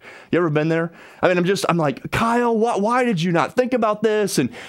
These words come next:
you know, what's wrong with you?" And, and then it was like, "Kyle, how are you ever gonna be able to provide for a wife and a family? You can't even be trusted to pack toiletries."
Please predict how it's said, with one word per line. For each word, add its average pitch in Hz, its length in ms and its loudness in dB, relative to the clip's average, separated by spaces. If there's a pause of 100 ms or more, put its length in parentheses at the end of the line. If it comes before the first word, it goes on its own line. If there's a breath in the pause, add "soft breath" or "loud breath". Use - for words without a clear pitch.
you 165 60 4
know, 156 100 2
what's 175 220 -2
wrong 247 320 0
with 220 180 0
you?" 220 220 2
And, 139 120 0 (200 loud breath)
and 165 120 2
then 220 80 2
it 220 60 0
was 160 160 0
like, 143 180 0
"Kyle, 185 300 0
how 220 220 0
are 214 60 0
you 175 180 -2
ever 180 240 2
gonna 156 200 0
be 139 120 2
able 139 140 0
to 123 40 0
provide 123 580 0
for 117 220 -2 (220 loud breath)
a 131 100 6
wife 139 460 0
and 117 80 2
a 113 40 -4
family? 170 280 2
You 156 320 0
can't 185 240 0
even 147 220 0
be 131 100 -2
trusted 156 400 -2
to 131 60 0
pack 160 320 -2
toiletries." 175 800 -4